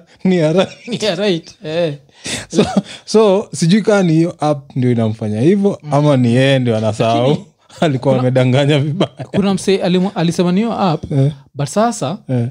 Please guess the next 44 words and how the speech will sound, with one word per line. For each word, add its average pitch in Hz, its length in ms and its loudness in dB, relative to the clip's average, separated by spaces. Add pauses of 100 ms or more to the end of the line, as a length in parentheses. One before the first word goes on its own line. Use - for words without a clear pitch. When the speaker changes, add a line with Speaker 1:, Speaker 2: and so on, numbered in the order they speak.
(120)
Speaker 2:
kuna 175 200 -2
hii 220 80 2
picha 165 320 -4
moja, 156 440 -2 (160)
Speaker 1:
Eh. 113 120 -4 (100)
Speaker 2:
ile 160 220 0
ukiumia 185 520 0
mguu, 175 300 -4 (180)
Speaker 1:
Yeah. 107 180 -2 (600)
Speaker 2:
ile 165 140 0
mguu 160 220 -2
umevalisha 147 840 -2
vitu. 131 420 -6
Speaker 1:
Eh. 123 220 2 (200)
Speaker 2:
Hiyo 175 120 0
ndio 180 120 0
uta, 165 240 -4 (200)
uta 165 320 -4
apply 165 320 -2
weight. 165 380 0 (320)
Speaker 1:
<laughs> - 340 -20
Speaker 2:
So, - 160 -6
eh, 247 140 4
ame 240 120 4
apply 156 280 0
weight 170 280 0
kwa 147 120 -4
hiyo. 143 140 0
Sasa 262 260 -2
unajua, 240 440 0 (1000)
we 196 60 6
live 254 220 2
in 226 80 -4
the 196 100 0 (100)
era 208 280 2
of 151 260 0 (240)
Photoshop, 220 540 2
so 185 140 -4
maybe 220 240 2
mtu 214 180 0
ndiye 202 120 2
aliphotoshop 160 640 0
akaeka, 143 480 -2
amekanyagia 151 580 0